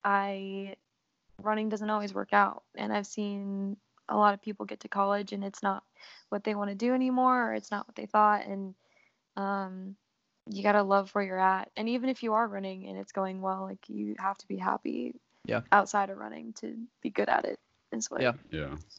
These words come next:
Speaker 1: is what
Speaker 2: Josh,
Speaker 1: I
Speaker 2: you
Speaker 1: think.
Speaker 3: I like
Speaker 2: taking
Speaker 3: to
Speaker 2: notes?
Speaker 3: focus on, like, a hard degree. Yeah, well, you know, you know, I, I at least, I came out with a communication degree and I was like, you know, that's tough.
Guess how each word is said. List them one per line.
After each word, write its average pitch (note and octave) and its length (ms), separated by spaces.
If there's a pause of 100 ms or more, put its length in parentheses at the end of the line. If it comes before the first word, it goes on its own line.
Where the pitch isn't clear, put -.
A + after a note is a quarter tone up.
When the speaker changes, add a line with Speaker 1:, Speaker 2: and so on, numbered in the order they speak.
(160)
Speaker 1:
is A#2 120
what C#3 80
Speaker 2:
Josh, B2+ 60
Speaker 1:
I B2 80
Speaker 2:
you C#3+ 60
Speaker 1:
think. - 40
Speaker 3:
I - 20
like D3 120
Speaker 2:
taking C#3+ 80
Speaker 3:
to - 20
Speaker 2:
notes? C#3+ 40
Speaker 3:
focus D3 280
on, D2 140
like, C#2+ 180
a C#2+ 180 (280)
hard D2+ 280
degree. D2 480
Yeah, A2 320
well, A#2+ 260
you A#2+ 100
know, A2 280 (480)
you C#2+ 80
know, D#2 140
I, - 180 (200)
I - 40
at E2 80
least, F2 220
I C#2+ 80
came G#2+ 200
out F#2 120
with D2+ 120
a D#2 40
communication D2+ 520
degree D2+ 380
and D2 100
I C#2+ 60
was D2 140
like, D2 200
you C#2+ 60
know, D2 180
that's D#2 260
tough. - 400